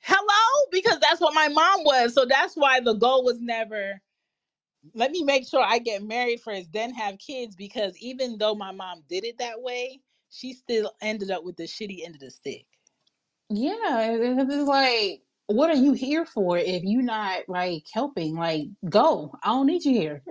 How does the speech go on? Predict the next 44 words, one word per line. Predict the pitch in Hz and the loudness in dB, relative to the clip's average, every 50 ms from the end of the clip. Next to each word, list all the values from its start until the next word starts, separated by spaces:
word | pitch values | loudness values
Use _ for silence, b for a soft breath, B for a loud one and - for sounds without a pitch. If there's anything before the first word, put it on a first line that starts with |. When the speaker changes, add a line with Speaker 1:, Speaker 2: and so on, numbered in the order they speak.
| - | -6
Speaker 2:
<laughs> | 226 220 - | -4 -2 0
Like, | 262 233 214 220 214 220 208 196 220 269 | 0 0 0 -2 -2 -2 2 2 4 6
Speaker 1:
But | - 262 294 | 6 6 4
Speaker 2:
bye. | 311 | 4
Speaker 1:
it, | 294 285 - - - - | 4 2 2 2 0 0
but | 554 - | 2 4
it, | - 554 571 - _ - | 4 2 2 0 _ 0
it's | 247 359 294 - | 0 0 0 0
still | _ - 285 311 359 349 | _ 0 0 0 0 0
taking | - - 339 277 269 - 269 254 247 | -6 -8 -8 -8 -8 -8 -10 -12 -12
me, | 247 233 233 233 233 233 277 _ _ - | -12 -12 -14 -16 -18 -20 -20 _ _ -12
I'm | 208 226 220 | -12 -12 -8
thirty-six | - 240 226 214 214 214 208 - 214 208 - | -6 -6 -6 -6 -6 -12 -14 -14 -14 -14 -14
now, | 214 208 208 214 202 147 | -14 -12 -10 -10 -10 -10
it's | 156 175 - | -14 -16 -16
still | _ - 226 226 247 | _ -16 -16 -16 -14
taking | - 233 202 196 - 185 180 | -12 -12 -12 -12 -14 -20 -20
me | 175 175 175 170 165 165 185 _ _ _ _ _ _ _ _ _ _ _ _ - | -20 -20 -20 -20 -20 -20 _ _ _ _ _ _ _ _ _ _ _ _ _ -8
thirty-six | 196 202 196 220 202 - - 202 175 - 143 165 | -6 -6 -6 -8 -10 -10 -10 -10 -10 -10 -12 -10
years | 190 208 214 202 190 - - | -6 -4 -2 -2 -4 -4 -10
to | - 175 | -14 -12
realize | 165 175 185 180 175 170 151 156 151 147 - - | -10 -8 -6 -6 -6 -6 -6 -8 -8 -8 -10 -8
every | 190 214 226 269 269 220 | -8 -8 -8 -8 -10 -10
marriage | 180 180 196 208 208 190 175 160 | -10 -10 -8 -6 -6 -6 -8 -12
is | 151 156 | -16 -16
not | 170 170 156 - - | -16 -16 -16 -16 -16
like | 143 147 147 _ - | -16 -16 -16 _ -12
that. | 226 247 277 269 269 _ _ _ _ _ _ _ _ _ _ _ _ _ - | -10 -8 -8 -10 -12 _ _ _ _ _ _ _ _ _ _ _ _ _ 4
But | 185 196 202 180 | 6 6 6 6
Speaker 2:
Mm-hmm. | 196 | 6
Speaker 1:
every | 214 240 233 196 202 247 208 | 4 4 2 2 -2 -4 0
Speaker 2:
Right, | 180 175 175 170 170 156 | 2 4 4 4 4 2
Speaker 1:
marriage, | |
Speaker 2:
it's | 190 240 - | 0 0 0
not. | 247 208 180 202 254 - - | 0 0 0 0 -2 -6 -10
Speaker 1:
every | - - - - - 220 - - - | -14 -16 -16 -16 -16 -10 -4 -2 0
marriage | - 214 208 196 202 - - - - _ _ _ _ - | 0 0 -2 -4 -6 -10 -18 -20 -20 _ _ _ _ -4
is | 220 226 214 175 | -4 -4 -4 -2
definitely | 156 214 220 226 247 240 202 180 165 180 185 170 | 0 0 0 0 -2 -8 -10 -10 -10 -10 -12 -12
a | 156 151 | -12 -14
gamble | - 170 165 175 185 214 233 247 254 277 302 330 _ _ _ _ _ _ _ _ _ _ - | -18 -18 -18 -16 -14 -14 -12 -12 -12 -12 -12 -16 _ _ _ _ _ _ _ _ _ _ -10
on | 196 202 202 190 180 180 | -8 -6 -6 -6 -6 -6
Speaker 2:
Mm-hmm. | 170 | -6
Speaker 1:
partnership | 160 170 165 156 156 196 240 247 262 - - - - 285 - - | -6 -4 -4 -4 -4 -6 -8 -8 -10 -10 -14 -12 -12 -12 -12 -12